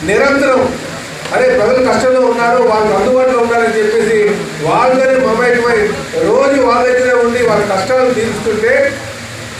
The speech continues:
ప్రతిపక్ష నేతలు ఏమంటున్నారమ్మా, ఇంట్లో కూర్చొని పని చేయించారట. జగన్మోహన్ రెడ్డి గారికి ఇంకా బుద్ధి రాలేదు. గత ఐదు సంవత్సరాలు ఇంట్లో కూర్చొని పరిపాలన చేశారు కనుక ఇంటికి పంపించారు కదా అందరూ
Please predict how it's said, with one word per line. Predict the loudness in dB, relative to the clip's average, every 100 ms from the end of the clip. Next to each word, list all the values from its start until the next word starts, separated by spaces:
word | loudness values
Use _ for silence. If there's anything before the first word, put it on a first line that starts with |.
| -14 -16 -16 -16 -16 -8
ప్రతిపక్ష | -6 -2 0 0 0 0
నేతలు | 0 0
ఏమంటున్నారమ్మా, | 0 0 -2 -2 -2 -2 -4 -8 -14 -14 -12 -6
ఇంట్లో | -4 0 2
కూర్చొని | 0 0 0 0
పని | -2 0
చేయించారట. | -2 0 -4 -4 -10 -14 -14 -14 -14 -16 -12
జగన్మోహన్ | -6 -2 0 2 2
రెడ్డి | 2 0
గారికి | -2 -2
ఇంకా | -4 -2
బుద్ధి | -2 0
రాలేదు. | 0 0 -2 -4 -14 -14 -16 -16 -4
గత | -2 0 0
ఐదు | 0 0
సంవత్సరాలు | 0 0 0 0
ఇంట్లో | -2 -2 -2
కూర్చొని | 0 0 0 0
పరిపాలన | 0 0 -2 0
చేశారు | 0 0 0 0
కనుక | -2 -2 -2
ఇంటికి | -2 -2 0
పంపించారు | 0 0 0 0
కదా | 0 0
అందరూ | 0